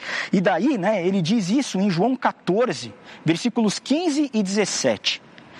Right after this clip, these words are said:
"Se vocês me amam, guardarão os meus mandamentos. E eu pedirei ao Pai, e ele lhes dará outro consolador,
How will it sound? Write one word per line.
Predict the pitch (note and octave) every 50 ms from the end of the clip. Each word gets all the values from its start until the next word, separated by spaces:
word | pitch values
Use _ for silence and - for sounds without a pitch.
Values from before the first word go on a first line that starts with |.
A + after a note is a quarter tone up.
| - - -
"Se | - - -
vocês | F#3+ G#3 G#3 - - - E4+ D#4+ B3
me | B3+ A3 F3+
amam, | E3 F#3 A#3+ A#3+ G#3 D#3+ B2+ A#2 B2 - - - - - -
guardarão | D3+ F#3+ C#4 C#4 C4 C#4 C4 B3 C4 D#4+ F#4+ F#4+ F4+
os | B3 F#3
meus | G3+ G#3+ G#3+ F#3+ F#3+
mandamentos. | F#3+ F#3 F#3 F3+ E3 C#3 B2+ A#2 G#2+ G2 F#2 - - - - - - - - - - - - -
E | - E3+ G#3 B3+
eu | D4 F4+ F#4 F4
pedirei | - D4 C4+ B3+ A#3 B3+ A#3+ A#3+ B3 B3+ C4+
ao | C4+ C4+
Pai, | - - - G3 F#3 F#3 F#3 E3 D3+ - - - - - - - -
e | F3 F3 F#3+ A3 C4+
ele | D4+ D4 C#4+ B3+
lhes | A3+ B3 A3+ G#3+
dará | A3 G#3 G#3 A3+ C4 - - _ - -
outro | B3 D4+ F4 F#4+ F4+ B3+ - C4
consolador, | - B3 A3+ G3+ - A#3+ A3 G3+ F3 D#3 E3+ G3+ A3 G#3+